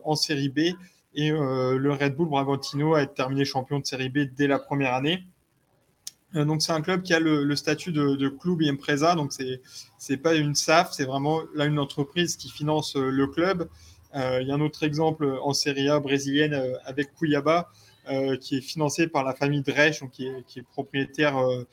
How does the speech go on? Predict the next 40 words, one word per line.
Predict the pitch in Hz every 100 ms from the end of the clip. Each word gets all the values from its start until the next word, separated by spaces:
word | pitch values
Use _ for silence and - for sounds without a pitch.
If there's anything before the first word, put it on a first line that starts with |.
| - - _
euh, | 135
d'une | 127 139
entreprise | 139 139 147 139 160 151
qui | - 139
fabrique, | - 143 156 156
euh, | 147 139
des | 135 139
pneus, | 139 147 175 202 _ _ _ -
même | 151 156
si, | - 190 170
euh, | 143 139
Cuiabá | 139 156 143 135
optait, | 160 147 - 147
euh, | 139 131
fin | 127 156
deux | 143 147
mille | 143
vingt | 139 135
et | 147
un | 147 156 - _ _ -
pour | 175
le | 170
système, | 165 156 - 170 165
euh, | 143 139 135
de | 143
la | 143 135
saf, | - 160 180 - - - - 139
euh, | 135 131
ce | -
qui | - 165
n'est | 160
pas | 147 147
le | 139
cas | 170 175
de, | 151 139 135
de | 135
Red | 139 147 147
Bull | 165
Bragantino. | 147 135 139 - 143 143 175 185 - _ _ -
Euh, | 131 127 123